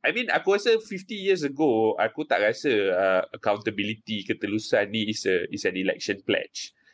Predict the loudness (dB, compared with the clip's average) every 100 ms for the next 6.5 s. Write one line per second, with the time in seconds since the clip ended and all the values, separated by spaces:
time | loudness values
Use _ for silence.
0 | _ -4 -2 -2 -2 -2 -2 -2 0 2
1 | 2 2 0 0 -2 0 0 2 2 2
2 | 2 0 -2 0 -4 -8 -20 -20 -20 _
3 | -4 -2 -2 -2 -2 0 2 0 -6 -2
4 | 2 2 2 2 2 -2 -4 -4 -2 0
5 | 0 2 0 0 -4 -6 -6 -4 -8 -2
6 | -4 -2 0 0 -2